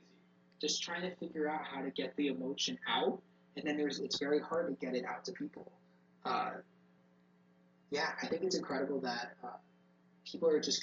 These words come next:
creating interesting art and just doing everything they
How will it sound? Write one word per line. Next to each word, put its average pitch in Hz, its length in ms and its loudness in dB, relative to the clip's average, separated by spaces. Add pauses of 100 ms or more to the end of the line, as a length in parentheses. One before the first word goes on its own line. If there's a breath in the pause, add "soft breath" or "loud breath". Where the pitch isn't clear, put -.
creating 135 540 2 (340)
interesting - 560 2 (160)
art - 300 0 (680)
and 131 100 -6
just 123 260 0
doing 156 320 0
everything 147 380 2
they 127 160 -2